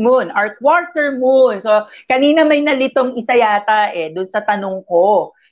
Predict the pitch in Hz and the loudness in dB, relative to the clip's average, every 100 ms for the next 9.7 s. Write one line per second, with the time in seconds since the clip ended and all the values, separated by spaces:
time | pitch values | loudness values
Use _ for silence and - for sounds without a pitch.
0 | - 226 220 220 226 214 208 233 247 240 | -2 -2 0 -2 -2 -2 -4 -2 -2 -2
1 | 220 180 220 220 208 220 220 226 208 208 | -4 -2 -4 -4 -4 -4 -2 -2 -2 0
2 | 170 170 175 - _ - 214 226 240 226 | 2 2 0 -10 _ -6 -6 -4 -2 -2
3 | 233 190 190 190 - 175 156 - - 143 | -2 -2 -4 -4 0 2 2 -2 -8 -2
4 | 139 139 - _ _ _ - 226 247 240 | 0 -2 -8 _ _ _ -4 -2 -2 -2
5 | 233 240 240 240 226 220 226 220 214 202 | 0 0 0 -6 -8 -6 -2 -2 -4 -6
6 | 196 190 185 214 240 175 - _ _ _ | -4 -4 -4 0 0 0 -8 _ _ _
7 | 247 262 302 330 302 302 277 277 277 254 | -2 0 -2 -2 -2 -2 -2 0 0 2
8 | 247 233 240 208 220 220 220 214 202 196 | 2 0 -2 2 2 2 0 0 0 -2
9 | 208 208 254 311 254 233 214 | -4 0 2 4 4 0 -4